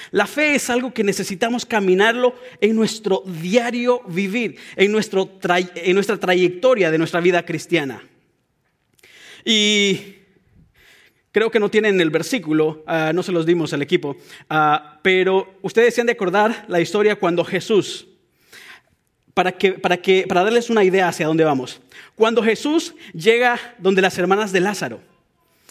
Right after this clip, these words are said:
que habían muerto, que había muerto, eh, Lázaro, y estaban muy tristes,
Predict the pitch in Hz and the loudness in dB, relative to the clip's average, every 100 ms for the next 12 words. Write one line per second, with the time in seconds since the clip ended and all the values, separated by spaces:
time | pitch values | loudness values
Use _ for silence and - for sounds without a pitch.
0 | - _ 170 160 185 196 214 208 - _ | -20 _ 0 0 0 0 -2 -4 -8 _
1 | - 160 175 196 214 156 - _ - 143 | -6 0 0 0 -2 -6 -10 _ -6 -4
2 | 156 170 160 113 107 _ _ _ _ _ | -2 -2 -4 -16 -18 _ _ _ _ _
3 | _ _ - - - 131 165 175 175 156 | _ _ -20 -20 -16 -14 -12 -10 -6 -6
4 | 170 196 - 139 | -6 -10 -12 -20